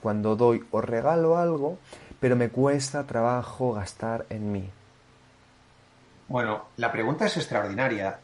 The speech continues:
Speaker 2: eh, y tiene que ver con el mensaje final que quiero dejar, así que me alegro de que la, nos hayas hecho esta pregunta. Uno de los grandes problemas que tienen las personas con el dinero es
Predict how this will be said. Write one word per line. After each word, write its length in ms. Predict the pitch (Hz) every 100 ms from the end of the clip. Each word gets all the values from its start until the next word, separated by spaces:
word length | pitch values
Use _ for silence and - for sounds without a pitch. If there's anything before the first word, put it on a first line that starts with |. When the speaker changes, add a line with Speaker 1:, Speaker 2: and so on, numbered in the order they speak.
| -
Speaker 2:
eh, 320 | 117 110 110 - -
y 80 | 127
tiene 220 | 147 160
que 80 | 156
ver 180 | 151 160
con 240 | - 151
el 300 | 139 123 117
mensaje 420 | 113 117 156 -
final 240 | 143 135 131
que 120 | 131
quiero 180 | 127 120
dejar, 420 | 107 - 165 -
así 220 | - -
que 380 | - 107 101 104 _ _ _ _ _ _
me 100 | 113
alegro 240 | 110 139 135
de 100 | 117
que 60 |
la, 280 | 113 110 110
nos 180 | 110 113
hayas 280 | 123 117 -
hecho 240 | 123 -
esta 220 | - 104
pregunta. 500 | - - 104 98 107 - _ _ _ _ _ -
Uno 200 | 143 185
de 80 | 196
los 120 | 165
grandes 260 | 151 185 175
problemas 400 | 143 131 165 165
que 100 | 135
tienen 240 | 139 147
las 140 | 127
personas 460 | - 117 - 143 139
con 120 | 131
el 100 | 120
dinero 320 | 110 110 147
es 380 | - - - _